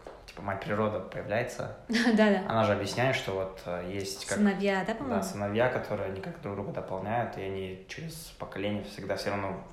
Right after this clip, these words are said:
Speaker 1: встречаются.
Speaker 2: Мгм. И они должны
Speaker 1: То есть
Speaker 2: быть против друг друга, да? Ну, как против, ну?
Speaker 1: Ну, они,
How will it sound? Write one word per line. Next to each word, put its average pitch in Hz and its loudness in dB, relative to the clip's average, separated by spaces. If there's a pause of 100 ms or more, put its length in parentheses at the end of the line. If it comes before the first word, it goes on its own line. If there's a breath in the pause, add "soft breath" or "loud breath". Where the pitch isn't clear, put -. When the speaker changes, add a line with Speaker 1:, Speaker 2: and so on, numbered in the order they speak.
Speaker 1:
встречаются. - -8
Speaker 2:
Мгм. 202 0 (120)
И 226 -4
они 208 8
должны 208 6
Speaker 1:
То 214 4
есть 208 0
Speaker 2:
быть - -14
против - 0
друг 175 -8
друга, 170 -6
да? 196 -6 (180)
Ну, 302 -4
как 339 4
против, 214 -2
ну? 190 -4 (560 loud breath)
Speaker 1:
Ну, 143 2
они, 160 6